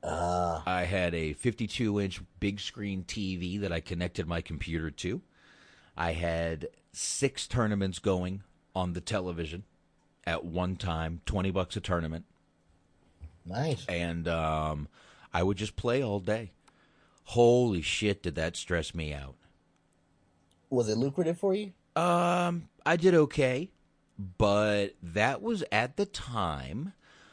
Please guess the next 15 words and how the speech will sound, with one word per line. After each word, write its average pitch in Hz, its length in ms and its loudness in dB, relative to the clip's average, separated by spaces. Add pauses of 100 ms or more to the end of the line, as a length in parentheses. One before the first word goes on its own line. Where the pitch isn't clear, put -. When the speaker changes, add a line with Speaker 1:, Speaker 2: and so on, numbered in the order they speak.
(240)
Speaker 2:
um, 95 760 2 (260)
I 107 80 -4
had 196 300 -4
about 147 440 -4
four 117 400 -4
grand 90 480 -2
in 85 80 -2
an 78 100 -6
account, 85 480 -4 (760)
and 82 1000 -2 (560)
I 92 60 -2
had 104 200 2
it 104 80 0
with 110 160 -4
PokerStars. 104 840 2